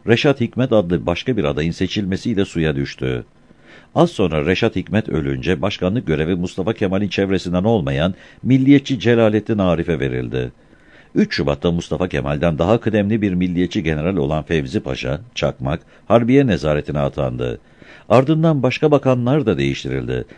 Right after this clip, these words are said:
ve dokuz Şubat'ta yeni düzenlenen kabine parlamento tarafından onaylandı.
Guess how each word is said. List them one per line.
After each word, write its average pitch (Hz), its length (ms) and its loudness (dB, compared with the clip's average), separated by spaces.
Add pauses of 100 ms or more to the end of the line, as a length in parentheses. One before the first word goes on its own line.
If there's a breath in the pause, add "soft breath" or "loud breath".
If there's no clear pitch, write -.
(120)
ve 76 120 2
dokuz 107 260 0
Şubat'ta 76 340 -4
yeni 85 300 -2
düzenlenen 76 480 -4
kabine 101 340 0
parlamento 110 580 2
tarafından 95 460 0
onaylandı. 69 800 -2